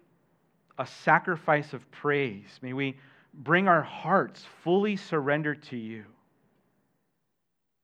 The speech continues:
And Lord, thank you that we, in many ways, can relate to what the original audience was going through as they lived in,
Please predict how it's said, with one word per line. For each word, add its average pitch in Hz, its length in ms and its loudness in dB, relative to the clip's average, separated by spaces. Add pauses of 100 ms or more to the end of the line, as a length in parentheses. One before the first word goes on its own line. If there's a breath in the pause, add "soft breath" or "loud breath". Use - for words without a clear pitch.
(800)
And 131 180 -12
Lord, 147 240 0
thank 160 300 -2
you 135 100 -6
that 120 200 -4
we, 160 380 -4 (440 soft breath)
in 139 140 -10
many 165 180 0
ways, 165 320 0
can - 180 -10
relate 139 520 0
to 135 120 -8
what 143 380 -2
the 127 200 -12 (580)
original 156 480 0
audience 147 500 4
was 123 140 -16
going 156 360 -2
through 156 400 -10
as 113 80 -14
they 107 200 -14 (480 soft breath)
lived 165 500 4
in, 120 240 -6